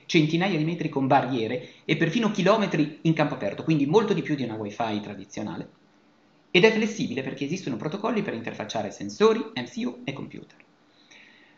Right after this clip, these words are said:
E partiamo quindi con l'hardware, con l'igrometro in particolare, che è questa specie di forchetta che rileva il livello di umidità della, del terreno. Quindi qui ho preso anche, vedete,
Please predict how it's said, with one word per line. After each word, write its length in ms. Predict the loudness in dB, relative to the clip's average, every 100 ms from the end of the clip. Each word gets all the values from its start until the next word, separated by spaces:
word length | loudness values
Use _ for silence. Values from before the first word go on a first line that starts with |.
| _ _ _ _ -4
E 80 |
partiamo 360 | 0 2 2 2
quindi 220 | 4 4
con 120 | 6
l'hardware, 500 | 10 10 10 2 -2 -4 -12 -20 _ _ 2
con 460 | 4 4 2 -2 -4
l'igrometro 760 | 0 6 8 8 4 0 -2 2
in 140 | 0
particolare, 560 | 0 -6 -4 -2 -2 -4
che 140 | -4
è 80 | 0
questa 260 | -2 -2
specie 560 | 0 0 0 -2 -2 -12 -14
di 360 | 0 2 2 0
forchetta 800 | 2 2 0 0 0 0 -4 -4
che 260 | -2 -2 -4
rileva 500 | -4 -4 2 2 2
il 100 | 0
livello 260 | -4 -4 -4
di 100 | -4
umidità 500 | -4 -4 -4 -4 -6
della, 480 | -6 -4 -2 -4 -6
del 120 | -6 -6
terreno. 400 | -6 -8 -10 -8
Quindi 240 | -8 -8
qui 160 | -4 -4
ho 60 |
preso 280 | -2 -6 -4
anche, 320 | -6 -8 -10
vedete, 340 | -6 -6 -6